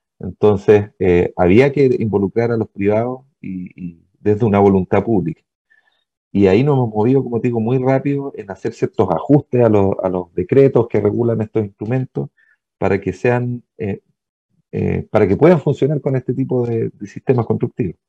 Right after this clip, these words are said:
Así que estamos muy esperanzados de que vamos a lograr un, darle vuelta a la llave a este, a este problema y empezar de nuevo a, a decrecer y, y a entregar soluciones de calidad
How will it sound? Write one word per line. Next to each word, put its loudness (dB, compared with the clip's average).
Así -6
que 0
estamos 0
muy 0
esperanzados -2
de -2
que 0
vamos -6
a -6
lograr 0
un, -10
darle 0
vuelta 0
a -6
la -8
llave -6
a -10
este, -6
a -8
este -4
problema 2
y -6
empezar -4
de -2
nuevo -2
a, -6
a -2
decrecer -4
y, -6
y 2
a 6
entregar -2
soluciones -4
de -4
calidad 0